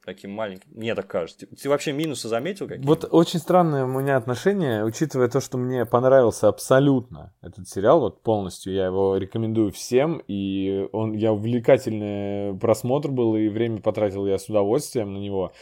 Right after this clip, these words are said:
Speaker 2: э, не, не отрываясь посмотрел. Э, но минусы там, ну, их там множество. <laughs> Вот как так?
Speaker 1: Да я тоже не знаю. Знаешь, какая штука? Просто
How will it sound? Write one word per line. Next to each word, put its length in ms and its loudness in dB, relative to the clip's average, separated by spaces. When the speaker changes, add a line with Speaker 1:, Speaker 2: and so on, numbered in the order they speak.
Speaker 2:
э, 160 -4
не, 220 -4
не 200 -2
отрываясь 440 6
посмотрел. 540 2
Э, 200 -4
но 280 2
минусы 640 2
там, 420 2
ну, 160 -2
их 180 -2
там 140 4
множество. 680 0
<laughs> 400 0
Вот 200 0
как 200 4
так? 220 6
Speaker 1:
Да 60 -2
я 120 0
тоже 260 -2
не 60 -6
знаю. 300 -4
Знаешь, 320 -4
какая 300 2
штука? 340 -4
Просто 440 0